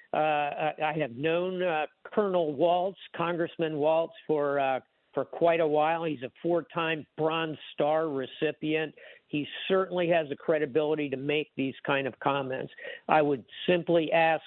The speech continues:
that he continue to pound away at the administration to get a strategy. And that strategy ought to move away from the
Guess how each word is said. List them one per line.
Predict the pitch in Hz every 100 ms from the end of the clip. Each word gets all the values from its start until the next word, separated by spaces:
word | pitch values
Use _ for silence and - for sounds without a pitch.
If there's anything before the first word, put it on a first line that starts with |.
| -
that | 135 120
he | 185 165
continue | 165 139 185 175 160
to | 127 -
pound | - 170 175 180
away | 165 160 156 160
at | 147
the | 147
administration | 143 123 139 123 - 170 165 156 156 143 - - -
to | 156
get | 120 117 160 156 -
a | 131 - -
strategy. | 143 139 135 123 117 117 120
And | 160 147
that | 143 131 -
strategy | 160 165 180 156 139 151 139
ought | 147
to | 131
move | 147 165 151
away | 131 127 156 175 185 -
from | 165 156
the | 131 135